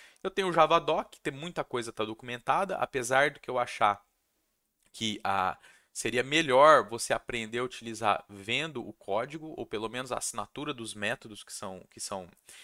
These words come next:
implementados pra você saber utilizar, né? E o pacote de código fonte, os três aqui pra você colocar na tua ferramenta de preferência e ela já ge-,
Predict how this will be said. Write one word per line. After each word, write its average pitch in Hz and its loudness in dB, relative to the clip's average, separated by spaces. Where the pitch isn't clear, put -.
implementados 101 -2
pra 107 -10
você 98 -10
saber 98 -8
utilizar, 120 -6
né? 160 -10
E 247 -10
o 233 -12
pacote 208 0
de 190 -12
código 190 -2
fonte, 196 -10
os - -8
três 220 0
aqui 196 -10
pra 196 -6
você 190 -8
colocar 190 -4
na 160 -6
tua 165 -6
ferramenta 147 -4
de 131 -8
preferência 139 -4
e 165 -6
ela 147 -2
já 147 -2
ge-, 147 -6